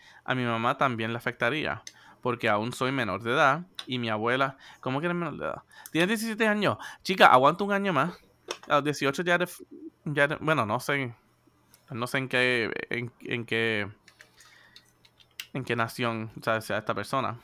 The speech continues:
Eh, pero, mija, a los dieciocho años ya eres mayor de edad. Así que, <laughs> eh, porque soy menor de edad y mi abuela le echaría la culpa. Ve,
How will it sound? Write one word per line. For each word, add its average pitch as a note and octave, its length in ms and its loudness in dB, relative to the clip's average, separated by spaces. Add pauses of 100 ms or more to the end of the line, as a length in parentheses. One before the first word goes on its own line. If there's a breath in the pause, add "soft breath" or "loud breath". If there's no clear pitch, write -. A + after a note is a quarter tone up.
(400 soft breath)
Eh, - 300 -12 (520)
pero, G2+ 160 -6
mija, C3 220 0
a - 20 8
los A2 100 4
dieciocho A2 460 2
años C3+ 220 2
ya A2+ 80 2
eres A#2+ 120 0
mayor A#2 280 -2
de A2 80 -2
edad. F#2+ 200 -2 (1120 soft breath)
Así G#2+ 240 -8
que, G#2+ 240 -6 (720 loud breath)
<laughs> - 680 -20
eh, A2+ 760 0 (480 loud breath)
porque A2+ 200 -2
soy C3+ 120 -4
menor C#3 220 0
de C#3+ 80 0
edad C#3+ 320 2 (220)
y C3 100 -6
mi B2 60 0
abuela B2 540 2 (100)
le B2+ 160 -2
echaría G#2+ 360 0
la A#2 140 2
culpa. - 440 -8 (960 soft breath)
Ve, A#2 180 -2